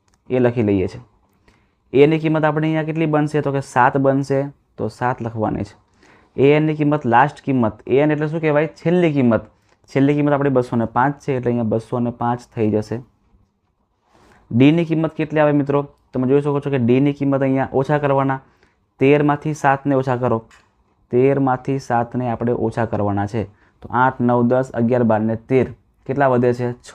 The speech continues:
વધે છે, એટલે કે ડી બરાબર આપણને કેટલા મળશે? છ મળશે. અને એન એટલે કેટલી સંખ્યાઓ છે એ આપણે ગોતવાની છે, આપણને ખબર જ નથી. એટલે સેમ વસ્તુ આમાંય આપણે એનની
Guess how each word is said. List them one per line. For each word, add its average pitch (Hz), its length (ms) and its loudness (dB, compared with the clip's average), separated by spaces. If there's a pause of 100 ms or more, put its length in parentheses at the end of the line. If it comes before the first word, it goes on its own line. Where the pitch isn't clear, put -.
(180)
વધે 113 220 2
છે, 120 140 -4
એટલે 113 180 -6
કે 113 140 -2
ડી 127 160 2
બરાબર 123 380 2
આપણને 120 260 -4
કેટલા 135 180 -4
મળશે? 123 400 -4 (480)
છ - 80 -8 (220)
મળશે. 104 300 -2 (400)
અને 117 180 -2 (160)
એન 135 320 4
એટલે 117 160 -4
કેટલી 147 500 -2
સંખ્યાઓ 143 540 0
છે 127 100 -2
એ 127 60 0
આપણે 120 280 0
ગોતવાની 117 460 0
છે, 127 160 -8
આપણને 113 280 -4 (120)
ખબર 120 280 -2
જ 104 140 -2
નથી. 104 180 -6 (540)
એટલે 123 140 -4
સેમ 160 260 2
વસ્તુ 156 280 -6
આમાંય 147 220 2
આપણે 143 200 -2 (100)
એનની 131 200 0